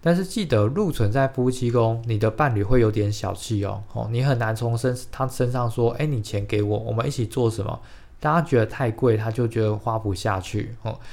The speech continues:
所以如果你们的花钱习惯差异太大的话，可能要注意这一块哦。OK，我们来看下一个是子女宫。子女宫禄存啊，就是你的小孩子是一个非常乖巧、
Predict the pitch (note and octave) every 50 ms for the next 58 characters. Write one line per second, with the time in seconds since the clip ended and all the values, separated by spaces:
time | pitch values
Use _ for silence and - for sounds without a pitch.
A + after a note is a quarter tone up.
0 | - - - - - F3+ F3+ E3 E3 D#3+ D3+ A#2 A2 G#2 G#2 G2+ G#2 - B2+ A#2+
1 | B2 A#2+ - A#2 G2+ G2+ - - G#2+ G2+ - A#2 A#2 A2 G#2 G2+ G2+ G#2+ - -
2 | - - - - - A#2+ A#2+ A#2+ A#2+ A2 - - A#2 A2 G#2+ - A2+ G#2 G2+ G2+
3 | A2 A2 A2 - - - A2+ G2 G#2 G#2+ G#2+ A2+ A2 A2 - A2+ G#2+ G#2 - -
4 | F#2+ F#2+ - - - G2 F#2+ - - - - - - - - - - - - -
5 | - - - - - - - - D3+ D3+ - D#3+ D#3 D3 C#3+ C#3 C#3 A#2+ A#2 B2
6 | A#2+ A#2+ B2+ - D3+ D#3 C#3+ C3+ - D#3+ D3 D3 C3+ C3 A#2+ A#2 - - C3 B2
7 | A#2+ - - A2+ B2 C3+ B2+ A2 G2+ - A#2 G#2+ A2 A2 - - - - - -
8 | G3 F#3 D#3+ E3 E3+ F3 F3 G3 F3 C#3+ - - A#2+ G#2+ G#2+ G#2 G2+ G2+ G#2 B2
9 | C#3+ D3 C3 A2 G#2+ G#2+ - F#2+ G2+ G#2+ G#2+ G#2 A2 B2 A#2 A2+ G#2+ - A#2 G#2
10 | G2+ G2+ - - G#2 G2 G2+ G2+ - - A2